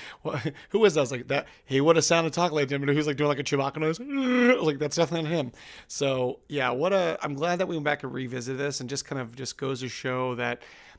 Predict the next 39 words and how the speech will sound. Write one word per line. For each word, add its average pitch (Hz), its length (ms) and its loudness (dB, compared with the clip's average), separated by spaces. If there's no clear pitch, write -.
you 131 100 -6
know, 120 60 -4
John 135 360 -2
Carpenter, 131 480 -2
what 127 220 -4
a 180 40 -4
visionary, 127 800 -6
um, 117 320 -6
that 120 160 -4
he, 123 440 -8
you 131 80 -12
know, 120 220 -8
tackling 131 480 -8
these. 120 360 -6
I 143 80 -4
think 160 160 -6
the 147 60 -4
big 139 360 -8
part 139 300 -4
of 127 220 -12
what 131 340 -8
makes 131 240 -10
his 131 140 -8
horror 131 260 -10
films 123 320 -12
great 151 260 -6
is 123 200 -8
not 131 280 -8
so 127 140 -8
much 123 260 -10
the 123 120 -10
terror 131 440 -2
in 117 140 -6
the 110 60 -6
night, 123 360 -6
it's 120 320 -6
the 131 180 0
imagination 123 760 -4
of, 113 140 -6